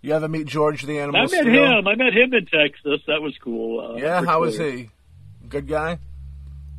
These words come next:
Speaker 2: Yeah, yeah. I mean, uh, well,
Speaker 1: <laughs>
Speaker 2: I mean, not, not really, to be
Speaker 1: No?
Speaker 2: honest. But he, he was, he was fine.
Speaker 1: <laughs>
Speaker 2: Honestly, he, uh, when he saw my friend at the time,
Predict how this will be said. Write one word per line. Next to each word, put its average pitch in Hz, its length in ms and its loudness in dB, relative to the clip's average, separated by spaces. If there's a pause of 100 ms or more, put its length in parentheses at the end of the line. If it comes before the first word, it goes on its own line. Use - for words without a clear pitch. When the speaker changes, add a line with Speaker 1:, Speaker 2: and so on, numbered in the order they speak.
(800)
Speaker 2:
Yeah, 240 400 6
yeah. 185 360 8
I 226 40 6
mean, 262 300 8 (420)
uh, 294 540 6 (240)
well, 277 540 4 (600)
Speaker 1:
<laughs> 180 400 -2 (420)
Speaker 2:
I 233 140 0
mean, 233 220 6 (320)
not, 262 320 4
not 233 320 2
really, 175 420 6
to 139 60 2
be 143 100 2
Speaker 1:
No? 156 80 2
Speaker 2:
honest. 170 400 0
But 196 160 6
he, 233 60 8 (180)
he 247 60 10
was, 185 240 8
he 165 200 4
was 143 120 2
fine. 135 280 -2
Speaker 1:
<laughs> - 60 -20 (220)
Speaker 2:
Honestly, 254 520 6
he, 226 180 6
uh, 185 1200 4
when 196 140 2
he 214 160 6
saw 247 200 8
my 202 260 4
friend 175 340 4
at 165 140 4
the 170 100 2
time, 160 400 0